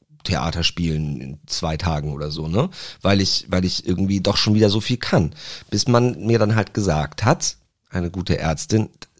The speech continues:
Schutzhaltungen. Sie bewegen sich nur in Schutzhaltungen. Bewegen sich mal normal. Gemerkt hab, ich kann mich normal überhaupt nicht bewegen.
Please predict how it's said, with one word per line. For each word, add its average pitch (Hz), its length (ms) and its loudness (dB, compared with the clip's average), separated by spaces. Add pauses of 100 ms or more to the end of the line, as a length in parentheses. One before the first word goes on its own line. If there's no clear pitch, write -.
(260)
Schutzhaltungen. - 1000 -4
Sie - 160 -6
bewegen 98 420 4
sich 110 240 0
nur 131 160 4
in 143 60 2
Schutzhaltungen. - 800 -6
Bewegen 127 320 2
sich 123 160 0
mal 117 140 2
normal. 123 280 4
Gemerkt 87 280 0
hab, - 100 -12
ich - 120 -12
kann - 200 -4
mich 76 160 -4
normal 76 300 -2
überhaupt - 400 -8
nicht - 140 -4
bewegen. 67 400 -8